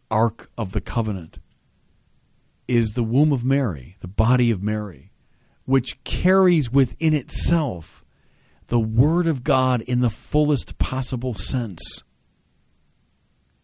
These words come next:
Mary becomes, in the most unexpected way, the fulfillment of this promise of the temple, a dwelling place for the Word of God.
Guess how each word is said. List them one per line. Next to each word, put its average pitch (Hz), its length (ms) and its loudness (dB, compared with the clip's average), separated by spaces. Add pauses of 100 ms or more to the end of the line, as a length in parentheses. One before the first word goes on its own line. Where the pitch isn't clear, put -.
(580)
Mary 208 400 6
becomes, 120 880 0 (400)
in 143 100 4
the 151 80 4
most 156 260 4
unexpected 175 680 2
way, 104 480 0 (300)
the 139 100 2
fulfillment 185 840 2
of 139 240 0
this 147 200 2
promise 165 600 2
of 143 120 2
the 143 80 0
temple, 131 600 0 (360)
a 131 100 0
dwelling 151 480 4
place 139 420 2
for - 140 -2
the 131 100 4
Word 123 240 4
of 110 120 0
God. 90 440 -2